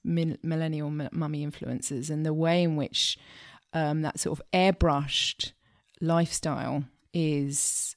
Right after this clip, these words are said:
of the sort of nuclear family, 'cause it's not just the mum, of course, it's the kids with the, with the family, um, is portrayed on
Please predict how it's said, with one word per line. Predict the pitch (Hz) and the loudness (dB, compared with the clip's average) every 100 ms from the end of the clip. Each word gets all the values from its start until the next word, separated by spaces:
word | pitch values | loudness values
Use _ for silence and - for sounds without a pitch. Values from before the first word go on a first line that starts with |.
| - | -4
of | 156 | -2
the | 156 | 0
sort | - - | -2 -4
of | 175 | 0
nuclear | 170 165 - 160 | 2 0 -4 -6
family, | 139 165 151 143 - | -6 -6 -6 -6 -8
'cause | - - | -12 -14
it's | - | -8
not | 160 | -6
just | - - | -6 -8
the | 139 | -6
mum, | 143 139 | -4 -6
of | 131 | -8
course, | - - - | -12 -12 -12
it's | - | -12
the | - | -14
kids | - 147 135 | -12 -12 -10
with | 131 - | -14 -14
the, | 120 - | -18 -16
with | 151 135 | -16 -16
the | |
family, | 143 143 139 127 - | -12 -10 -10 -12 -8
um, | 160 151 156 - - - - | -6 -6 -8 -12 -18 -16 -2
is | 196 | 0
portrayed | - 175 185 170 156 | 0 2 6 6 4
on | 139 143 | 2 0